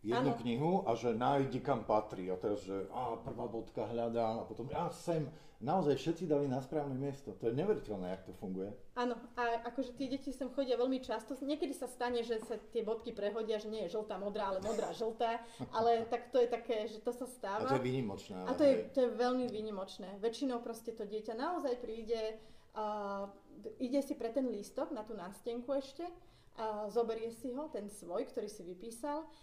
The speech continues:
Speaker 2: napíše tam dátum vrátenia a ohodnotí tú knihu. Ak chce,
Speaker 1: Mhm.
Speaker 2: a nakoľko,
Speaker 1: Mhm.
Speaker 2: koľko bodiek si kniha zaslúži a vráti.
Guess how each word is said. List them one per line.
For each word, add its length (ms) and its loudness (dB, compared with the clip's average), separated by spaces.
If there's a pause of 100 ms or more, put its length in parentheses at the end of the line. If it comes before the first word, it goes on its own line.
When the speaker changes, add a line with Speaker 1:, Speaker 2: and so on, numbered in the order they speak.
(220)
Speaker 2:
napíše 380 -4
tam 180 -4
dátum 300 -4
vrátenia 720 -6 (880)
a 160 -4
ohodnotí 460 -2
tú 120 -10
knihu. 340 -8
Ak 160 -12 (300)
chce, 160 -8 (240)
Speaker 1:
Mhm. 140 -8
Speaker 2:
a 120 -8
nakoľko, 400 -8
Speaker 1:
Mhm. 140 -8
Speaker 2:
koľko 300 0
bodiek 340 -2
si 160 -10
kniha 320 -8
zaslúži 560 -2 (520)
a 120 -8
vráti. 400 -12